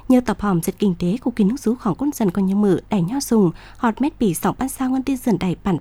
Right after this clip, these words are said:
bâng tâm hùa côn, cực đẩy là sáng bốc chiều bản ân mọi côn bỉ nừng, số chuôn có hải cảm giòn lông nhong sàm phân hỏi,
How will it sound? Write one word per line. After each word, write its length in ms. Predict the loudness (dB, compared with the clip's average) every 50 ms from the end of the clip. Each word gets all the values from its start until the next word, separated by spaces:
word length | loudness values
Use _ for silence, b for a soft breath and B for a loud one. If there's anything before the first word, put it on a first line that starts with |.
| -2 -2
bâng 160 | -4 -2 -2
tâm 200 | -2 -4 -4 -2
hùa 200 | 0 0 0 0
côn, 300 | 0 -2 -2 0 0 0 -2 B B B B B
cực 200 | 0 0 0 0
đẩy 220 | -2 -2 -2 0 0
là 100 | -2 -2
sáng 200 | -2 -2 -2 -4 -4 -4 -6
bốc 140 | -6 -6 -4
chiều 160 | -2 -2 -2 0
bản 200 | 0 -2 -2 -2 -2
ân 180 | -2 -2 0 0
mọi 80 | -2
côn 160 | -2 -2 -4 -2 0
bỉ 100 | -2 0
nừng, 260 | 2 4 4 4 4 2 B B B B B
số 260 | B 0 2 2 2 2
chuôn 220 | 2 0 -2 0
có 120 | 0 -2
hải 160 | -2 -2 -2 -2
cảm 200 | -2 0 -2 0
giòn 220 | 0 0 -2 0 0
lông 200 | 0 0 2 2
nhong 100 | 0 0
sàm 200 | -2 -2 -2 -2
phân 160 | 0 -2 -4 -2
hỏi, 260 | 0 2 2 2